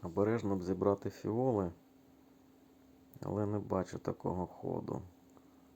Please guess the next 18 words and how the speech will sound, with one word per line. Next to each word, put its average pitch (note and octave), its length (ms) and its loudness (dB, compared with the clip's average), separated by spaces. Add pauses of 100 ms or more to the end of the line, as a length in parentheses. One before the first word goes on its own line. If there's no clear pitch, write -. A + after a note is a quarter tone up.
(1400)
Давайте F#2+ 580 2
зелених G2 680 0 (420)
тоді - 300 -4
обережно F2 680 0
зберемо F2 560 -4 (180)
тут. - 300 -4 (1160)
І - 80 -4
тут - 400 -2
зберемо F#2+ 560 2
трійку. A#2 580 -2 (380)
Хоча - 160 -12
комбо G#2 380 2
полетить, E2+ 600 -2
ну, F2 200 -2
можливо, F#2+ 440 0
фаєс F#2 480 0
не F#2+ 120 0
дозарядиться. F2 840 -2